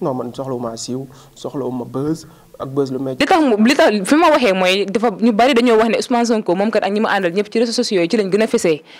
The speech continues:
Speaker 2: Ndax yow engagé woo ci rek pour am wutaale ci buzz?
Speaker 1: Non, man buzz, man buzz, buzz boo koy wut, xam nga un star mën na soxla buzz parce que moom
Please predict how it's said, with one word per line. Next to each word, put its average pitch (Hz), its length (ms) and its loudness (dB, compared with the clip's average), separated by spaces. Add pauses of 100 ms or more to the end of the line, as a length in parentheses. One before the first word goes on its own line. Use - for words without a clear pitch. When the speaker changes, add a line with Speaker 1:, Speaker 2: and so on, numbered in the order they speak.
(200)
Speaker 2:
Ndax 247 160 2
yow 247 120 6 (240)
engagé 247 400 6
woo 185 140 4
ci 175 140 -2
rek 196 160 0
pour 220 100 0 (160)
am 214 120 0
wutaale 226 280 2
ci 185 100 -2
buzz? 151 380 -2 (400)
Speaker 1:
Non, 151 160 -8
man 175 140 -8
buzz, 180 260 -2
man 170 180 -2
buzz, 185 200 -2
buzz 175 240 0
boo 180 160 -2
koy 190 100 -2
wut, 143 120 -2
xam 190 140 -4
nga 196 120 -4
un 170 140 -2
star 160 240 -4
mën 151 100 -4
na 143 80 -4
soxla 139 240 -6
buzz 151 240 -4
parce 143 220 -8
que 135 100 -8
moom 143 280 -6